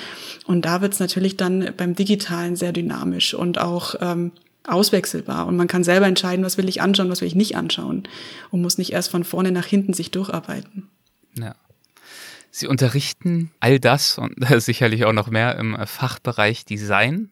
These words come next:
Speaker 2: an der Hochschule für Gestaltung Offenbach. Äh, in welchen Studiengängen tun Sie das dort?
Speaker 1: Ähm, also ich bin ja angesiedelt im Fachbereich Design und das heißt,
Speaker 2: Mhm.
Speaker 1: ähm, ich arbeite natürlich sehr viel mit den Studenten,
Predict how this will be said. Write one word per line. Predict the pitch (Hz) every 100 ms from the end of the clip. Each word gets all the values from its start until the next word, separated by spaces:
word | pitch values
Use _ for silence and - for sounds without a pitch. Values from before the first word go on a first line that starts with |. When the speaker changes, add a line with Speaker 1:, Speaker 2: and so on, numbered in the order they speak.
| _
Speaker 2:
an | 120
der | 110
Hochschule | 127 131 - 123
für | 117 120
Gestaltung | 113 - 104 113 110 113
Offenbach. | - - 147 175 - -
Äh, | - 113 117
in | 117
welchen | 123 139 160
Studiengängen | 147 - 160 131 98 90 95
tun | - 98
Sie | -
das | 104 -
dort? | - - - - _ _ _ - - - - - - -
Speaker 1:
Ähm, | 208 220
also | 190 190
ich | 226
bin | 277
ja | 233
angesiedelt | 214 254 233 233 208
im | 190
Fachbereich | 214 - 220 208
Design | 202 202 170 196 254
und | 214
das | 202 202
heißt, | 196 202 208 -
Speaker 2:
Mhm. | -
Speaker 1:
ähm, | 196 196 196 196
ich | - -
arbeite | 196 208 202
natürlich | 190 202 196 196 -
sehr | 196 196
viel | 196 - 196 202
mit | 196 196
den | 190 190
Studenten, | - 190 180 196 208 196 196